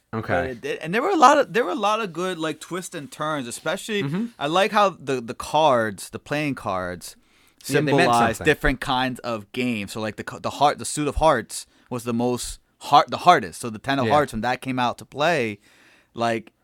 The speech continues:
Speaker 2: I was like, "What kind of game is that?" And then when Arisu, like, figured it out, I was like, "Man, like, this
Speaker 1: Yeah.
Speaker 2: guy's re-, they're, they're painting out this guy to be extremely smart."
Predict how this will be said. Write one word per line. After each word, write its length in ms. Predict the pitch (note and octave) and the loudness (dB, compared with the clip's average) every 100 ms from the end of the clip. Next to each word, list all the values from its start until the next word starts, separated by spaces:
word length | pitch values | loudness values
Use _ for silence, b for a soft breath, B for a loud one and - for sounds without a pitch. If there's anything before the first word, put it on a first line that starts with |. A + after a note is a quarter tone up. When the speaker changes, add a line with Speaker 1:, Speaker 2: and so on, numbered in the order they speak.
| _ - | _ 0
Speaker 2:
I 140 | C3 | 2
was 120 | C#3 | 2
like, 100 | C3 | -2
"What 240 | G2+ C#3 - | -4 -6 -4
kind 200 | C#4 C#4 | -6 -6
of 160 | C3 | -6
game 280 | - D3 F#3 | -4 -4 -2
is 100 | C3+ | -2
that?" 180 | A#2 G#2 | -4 -2
And 80 | A#2+ | -2
then 180 | B2 A#2+ | -2 -2
when 100 | A#2+ | -2
Arisu, 640 | C#3+ E3 - C3+ B2 A#2 | -2 -4 -6 -6 -4 -4
like, 140 | G#2+ G2+ | -6 -8
figured 400 | - D3 C#3 A#2 | -8 -8 -6 -8
it 120 | G#2 | -6
out, 320 | G#2 A#2+ D3+ | -4 -2 -2
I 60 | - | -4
was 80 | C3+ | -14
like, 220 | D3+ - | -16 -14
"Man, 280 | E3 D3+ A#2+ | -8 -6 -4
like, 260 | A#2 A#2 - b b b b b b - | -4 -6 -10 b b b b b b -6
this 200 | A2 - | -2 2
Speaker 1:
Yeah. 60 | |
Speaker 2:
guy's 260 | B3 F#4+ - | 6 6 4
re-, 220 | C#3 D3 F#3 | -2 2 4
they're, 200 | E3+ - | 2 2
they're 140 | E3 G3 | 2 2
painting 340 | - A#3 G#3 | 2 0 2
out 180 | E3 D#3+ | 2 2
this 140 | C#3+ - | -2 0
guy 200 | C#3 B2+ | 2 2
to 80 | |
be 200 | A2 A#2 | 0 -4
extremely 920 | G#2+ - - B2+ C3 C#3 C3+ B2+ A2+ A2 | -2 -4 -6 -4 -2 0 0 0 -2 -4
smart." 720 | - G#2+ G#2+ F2 - - | -4 -6 -4 -6 -8 -20